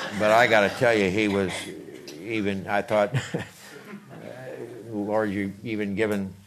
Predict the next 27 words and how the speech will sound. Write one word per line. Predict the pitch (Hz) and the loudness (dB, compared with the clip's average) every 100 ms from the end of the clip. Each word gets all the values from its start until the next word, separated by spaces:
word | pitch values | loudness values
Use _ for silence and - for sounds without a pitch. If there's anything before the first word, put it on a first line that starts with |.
| - - | -18 -10
the | 90 | -2
dog | 107 113 101 | 4 4 4
to | 85 | 2
help | 90 87 | 0 0
me." | 92 90 - | -2 -6 0
<laughs> | 180 - - - - - - - - 98 | 0 0 -6 -12 -10 -8 -6 -4 -2 4
But, | 113 104 - - - - - - - - - - - - - 339 285 - - | 6 6 2 -10 -14 -16 -18 -20 -20 -20 -20 -20 -20 -16 -14 -12 -14 -16 -10
uh, | - 80 76 65 - - - - | -6 -4 -4 -8 -18 -20 -20 -8
the | 107 | -6
key | 101 - 151 139 | -4 2 4 4
is, | 104 85 | 2 0
is, | 104 - - | -6 -8 -14
is | 73 - - | -18 -16 -6
I | 113 | -2
was | 160 147 | 0 -2
persistent, | - 131 - 175 190 185 | -4 -4 0 0 0 0
I | 113 | -2
pleaded, | 98 139 156 190 185 | -2 2 4 4 4
I, | 117 101 87 90 | 4 2 -4 -10
I, | 95 82 98 | -12 -10 -8
I | |
begged, | 92 117 156 190 156 - _ _ _ _ _ _ _ _ _ _ _ _ _ _ _ _ _ _ _ | -2 2 4 4 -2 -10 _ _ _ _ _ _ _ _ _ _ _ _ _ _ _ _ _ _ _
but | 98 | -8
God's | 117 135 135 | -2 0 0
will | 113 139 120 | 2 2 2
was | 98 | 0
done. | 117 143 87 | -2 -2 -4